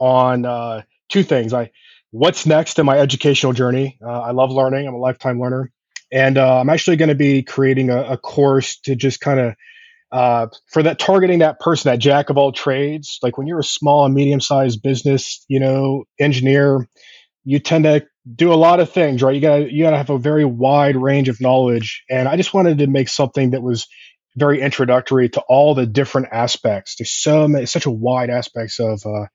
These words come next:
of cybersecurity out there. So just, like, a, something to do simple for 'em.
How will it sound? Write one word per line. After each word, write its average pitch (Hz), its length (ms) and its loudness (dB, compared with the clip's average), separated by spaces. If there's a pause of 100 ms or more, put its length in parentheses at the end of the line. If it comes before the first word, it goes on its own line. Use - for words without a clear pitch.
(460)
of 113 320 0 (340)
cybersecurity 120 800 0
out 110 220 -2
there. 107 340 -4 (400)
So 131 220 0
just, 196 240 0
like, 175 140 2
a, 135 100 0
something 127 320 -2
to 113 140 0
do 117 220 0
simple 117 360 -2
for 113 280 0
'em. 110 180 -6